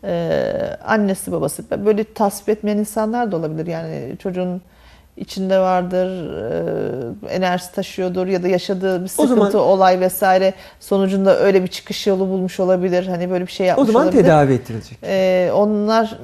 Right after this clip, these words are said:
Speaker 1: mesela hani tedavi derken, e,
Speaker 2: Ço-, e, çocuk ve ergenlerde mesela depresyon ajite bir tutumla, ajitasyonla, saldırganlıkla kendini gösterebilir. E, hiperaktivitenin bazı formlarında olabilir. Bir antisosyal kişilik yapısı olabilir.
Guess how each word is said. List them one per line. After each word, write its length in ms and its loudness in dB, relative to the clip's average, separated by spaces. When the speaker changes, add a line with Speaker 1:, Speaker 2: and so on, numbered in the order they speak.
Speaker 1:
mesela 280 -2
hani 180 -4
tedavi 560 2
derken, 400 0
e, 360 -8
Speaker 2:
Ço-, 260 4
e, 240 6
çocuk 280 0
ve 60 6
ergenlerde 840 4
mesela 280 -2
depresyon 520 2
ajite 460 4
bir 60 -4
tutumla, 460 -4
ajitasyonla, 840 2
saldırganlıkla 760 2
kendini 380 -6
gösterebilir. 680 -10
E, 60 -2
hiperaktivitenin 840 2
bazı 260 4
formlarında 580 -2
olabilir. 420 -10
Bir 120 -2
antisosyal 540 0
kişilik 400 -8
yapısı 320 -10
olabilir. 460 -10